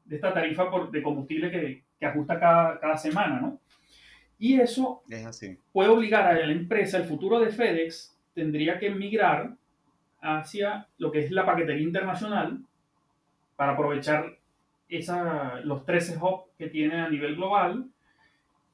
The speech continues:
Speaker 1: y la flota de aviones que en el, en el muy corto plazo, y ellos lo ponen como una, como una ventaja que tienen ellos con respecto al resto de competidores, es muy difícil de replicar la logística global que tiene FedEx.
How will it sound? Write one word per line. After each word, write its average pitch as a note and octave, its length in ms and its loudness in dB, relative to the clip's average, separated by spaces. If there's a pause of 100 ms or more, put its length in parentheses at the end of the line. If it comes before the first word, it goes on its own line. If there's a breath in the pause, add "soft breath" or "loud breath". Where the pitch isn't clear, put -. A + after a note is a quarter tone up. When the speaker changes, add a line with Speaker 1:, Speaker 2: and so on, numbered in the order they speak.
(180)
Speaker 1:
y F#3 120 -6
la E3+ 140 4
flota E3+ 340 4
de F3 80 6
aviones F#3 400 0
que D#3+ 320 -4 (1300)
en D#3 140 0
el, D3 260 2
en D3+ 160 2
el C#3 240 0
muy D3+ 300 0
corto G#3 320 0
plazo, F#3 580 2 (340)
y D#3+ 180 0
ellos A3 220 4
lo F3 160 0
ponen E3+ 280 -2
como D#3+ 180 -4
una, D#3 800 0 (540)
como C#3+ 180 -6
una F3+ 200 -2
ventaja F3 500 -2
que E3 100 -6
tienen D#3 240 -4
ellos F3+ 180 -4
con D#3 140 -4
respecto C#3+ 380 -4
al C3+ 60 -4
resto D3 200 -4
de F#3 60 -2
competidores, G3 720 -6
es E3+ 160 -2
muy G#3 160 0
difícil G#3 560 -4
de E3+ 100 -2
replicar D#3 460 -2
la G3+ 180 4
logística F#3+ 560 -2
global D#3+ 460 2
que D3+ 80 -8
tiene D#3 260 -6
FedEx. - 560 -8